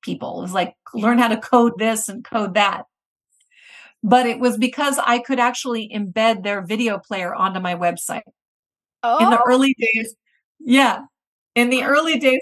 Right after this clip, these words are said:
Speaker 1: they let you do that. And so we ended up putting my class there,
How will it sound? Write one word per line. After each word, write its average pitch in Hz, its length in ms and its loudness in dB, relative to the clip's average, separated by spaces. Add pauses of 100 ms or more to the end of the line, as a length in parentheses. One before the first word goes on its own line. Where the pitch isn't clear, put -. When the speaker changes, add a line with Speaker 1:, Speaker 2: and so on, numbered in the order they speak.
Speaker 1:
they 247 120 2
let 240 200 2
you 240 160 -2
do 285 200 -4
that. 208 280 -4 (360)
And 240 180 0
so 233 260 0
we 233 260 -2
ended 254 240 -2
up 247 240 -2
putting 269 260 -4
my 294 160 -6
class 233 460 -2
there, 196 420 -8